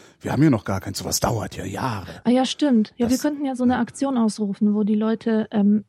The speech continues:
Speaker 2: auch so Sachen wie retrofuturistisch und kryptosozialistisch, äh, als Vorschläge einreichen können, was denn diese Sendung sein soll. Ich meine, nach drei Sendungen müssten die sich ein Bild ge-,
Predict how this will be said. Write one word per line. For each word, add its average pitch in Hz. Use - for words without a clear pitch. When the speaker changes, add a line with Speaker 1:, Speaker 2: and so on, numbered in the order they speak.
Speaker 2:
auch 214
so 214
Sachen 214
wie 208
retrofuturistisch 220
und 208
kryptosozialistisch, 214
äh, -
als 202
Vorschläge 226
einreichen 202
können, 220
was 214
denn 220
diese 202
Sendung 208
sein 214
soll. 208
Ich -
meine, 240
nach 226
drei 233
Sendungen 254
müssten 240
die 240
sich 226
ein 240
Bild 254
ge-, 240